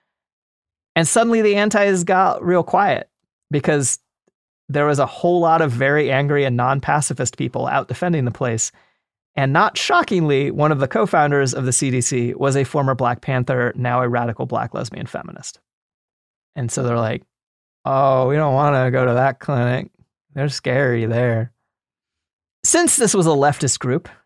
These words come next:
it had a ton of names over the years. The C D C became B A C A O R, and it became B A C O R R. Um,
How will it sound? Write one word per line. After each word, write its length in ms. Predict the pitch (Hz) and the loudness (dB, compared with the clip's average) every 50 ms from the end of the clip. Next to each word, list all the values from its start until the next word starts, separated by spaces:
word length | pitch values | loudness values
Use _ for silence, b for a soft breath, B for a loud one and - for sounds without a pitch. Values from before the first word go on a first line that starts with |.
| _ _ | _ _
it 120 | - 170 175 | 0 0 4
had 180 | 208 214 208 208 | 4 4 4 4
a 60 | 202 | 2
ton 240 | 202 - 214 208 208 | 2 2 2 2 4
of 100 | 202 196 | 4 4
names 320 | 202 220 220 214 180 139 139 | 4 4 4 4 4 4 4
over 160 | 127 117 123 | 4 2 2
the 80 | 120 120 | 0 0
years. 460 | 123 120 120 117 - 143 - - - _ _ _ _ _ _ | -2 -2 -2 -2 -4 -4 -6 -8 -10 _ _ _ _ _ _
The 80 | - 131 | -4 -2
C 220 | - - 160 147 | 0 0 2 2
D 100 | 139 139 | 2 2
C 300 | 127 - - 151 139 143 | 2 0 0 0 0 0
became 420 | 143 143 135 - 139 127 131 120 117 | 0 -2 -2 -2 -2 -2 0 -2 0
B 200 | 135 147 160 160 | 0 2 2 2
A 100 | 151 143 | 2 2
C 260 | - - - 160 156 | 2 2 2 2 2
A 220 | 147 147 147 135 151 | 4 4 4 4 4
O 160 | 160 156 156 | 4 4 4
R, 400 | 156 175 175 165 147 127 120 120 | 4 6 6 6 6 4 4 2
and 200 | 120 127 131 127 | 0 0 -2 -2
it 80 | 139 123 | -2 -2
became 400 | 147 127 - 160 160 160 156 139 | -2 0 0 0 2 2 0 0
B 320 | 151 170 175 175 175 180 | 2 2 4 4 4 4
A 220 | - 170 170 175 175 | 4 2 2 2 2
C 300 | - - 190 185 185 185 | 2 2 2 2 2 4
O 220 | - 190 196 190 | 4 4 4 4
R 240 | - 202 220 208 185 | 4 4 4 4 4
R. 460 | 151 160 147 131 120 127 - - - b b b b b b _ _ _ _ _ _ _ _ _ - | 6 4 4 4 2 0 -4 -6 -10 b b b b b b _ _ _ _ _ _ _ _ _ -10
Um, 400 | - 65 65 - - - 123 113 | -8 -8 -8 -8 -8 -10 -12 -14